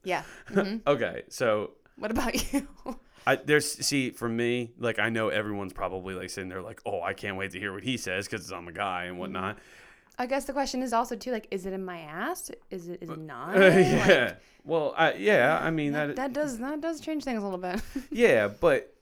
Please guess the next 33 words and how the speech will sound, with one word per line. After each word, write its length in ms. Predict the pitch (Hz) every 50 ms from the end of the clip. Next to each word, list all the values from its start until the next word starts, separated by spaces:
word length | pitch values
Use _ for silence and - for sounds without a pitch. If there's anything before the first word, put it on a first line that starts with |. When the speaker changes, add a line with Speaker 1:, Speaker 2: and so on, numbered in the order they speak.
| _ _
Speaker 2:
either 240 | - 220 226 175 156
way, 640 | 127 113 117 143 143 135 101 92 92 92 95 92 _ _ _ -
y-, 60 | -
you 240 | 139 135 90 139 123
know, 260 | 113 104 95 92 - - _ _ -
for 140 | - 143 131
me, 300 | 110 107 107 113 131 147
there's 260 | 151 131 127 113 98
way 260 | 98 95 98 113 110
too 160 | 107 - - 113
many 180 | 104 98 98
variables. 560 | 87 92 87 69 60 58 58 - 50 - - _ _ _ _ _ _ _ _
Is 180 | - 151 147 135
it 80 | 147 139
a 60 | 143
real 260 | 135 120 131 120 101
dick? 320 | 87 71 65 - - - - - - - _ - -
Okay. 320 | 117 104 - 95 92 104 208
Speaker 1:
Okay. 40 | 202
Speaker 2:
Or 140 | 107 110 107
is 100 | 104 101 127
it 60 | 143
a 40 | 156
dildo? 360 | 165 196 170 113 80 53 - - - _ _ _ _ -
Speaker 1:
Okay. 280 | 233 233 240 240 233 233 233 _ _ _ _ _ _ _ _ _ _ _ _ _ _ -
Speaker 2:
Whose 280 | - 196 220 214 185
dick 240 | 160 165 190 185 190
is 180 | 175 202 202 165
it? 180 | 110 - - _ _ _ _ - -
If 120 | - 110
it's 120 | 147 139 139
my 140 | 135 127 131
dad's, 500 | - 131 156 175 160 110 117 123 -